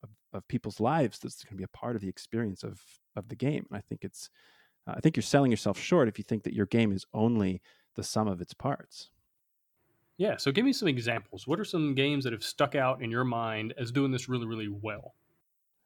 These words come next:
Speaker 1: Yeah, well, I recently started, I got into, I, I backed, um,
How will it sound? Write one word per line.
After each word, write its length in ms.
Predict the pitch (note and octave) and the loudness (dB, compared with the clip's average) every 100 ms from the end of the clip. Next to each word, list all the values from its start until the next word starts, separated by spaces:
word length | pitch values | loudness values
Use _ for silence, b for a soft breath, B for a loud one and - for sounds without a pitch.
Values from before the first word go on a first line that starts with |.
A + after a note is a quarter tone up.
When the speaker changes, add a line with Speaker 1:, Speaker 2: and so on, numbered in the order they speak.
| _ | _
Speaker 1:
Yeah, 300 | B2+ D#3+ E3 | 0 4 6
well, 240 | C3+ C#3+ C#3 G#2 B B | 4 2 0 -4 B B
I 100 | C3 | -4
recently 520 | C#3 D#3+ D3 C3 A#2 | -4 -2 -2 0 0
started, 440 | G#2+ - A#2+ A2+ G#2+ _ _ B2+ | -2 -2 0 -2 -6 _ _ -12
I 80 | A2+ | -6
got 180 | A2+ A#2 | 0 2
into, 480 | A2+ - G#2+ G#2 G2+ | 0 0 0 2 0
I, 220 | G2+ G#2 | 0 0
I 20 | A2 | 0
backed, 400 | A2+ A2+ - G#2+ | 0 -2 -2 -4
um, 420 | G2 F#2+ F#2+ | -2 -4 -8